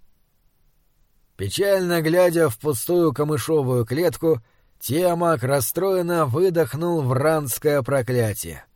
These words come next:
Третья ловушка и ни одного краба. Рыбья голова,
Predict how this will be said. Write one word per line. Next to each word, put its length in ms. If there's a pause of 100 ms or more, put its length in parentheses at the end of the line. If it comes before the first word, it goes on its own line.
(440)
Третья 480
ловушка 720 (340)
и 280
ни 80
одного 480
краба. 540 (500)
Рыбья 480
голова, 540